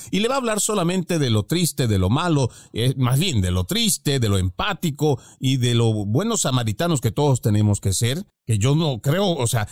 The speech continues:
para mí no es que estemos en contra de toda esta gente, lo que estamos pidiendo es que haya un control en la frontera, porque de ahí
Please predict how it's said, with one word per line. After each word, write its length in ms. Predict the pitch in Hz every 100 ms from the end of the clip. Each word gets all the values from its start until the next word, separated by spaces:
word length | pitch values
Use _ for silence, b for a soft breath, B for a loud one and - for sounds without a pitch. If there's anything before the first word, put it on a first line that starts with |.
| B
para 200 | - 120
mí 180 | 143 247
no 100 | 247
es 80 | 240
que 120 | 233
estemos 300 | - 226 226
en 120 | 175
contra 440 | - 254 262 160 131
de 120 | 131
toda 160 | 165
esta 180 | 165 127
gente, 280 | 156 254 170
lo 100 | 123
que 80 | 117
estamos 260 | 208 285
pidiendo 320 | - 127 208 285
es 80 |
que 140 | - -
haya 180 | 156 254
un 100 | 208
control 500 | 139 98 80 226 294
en 100 | 127
la 100 | 85
frontera, 580 | 101 95 85 80 73 76
porque 280 | 214 175
de 100 | 196
ahí 480 | 190 247 247 175 160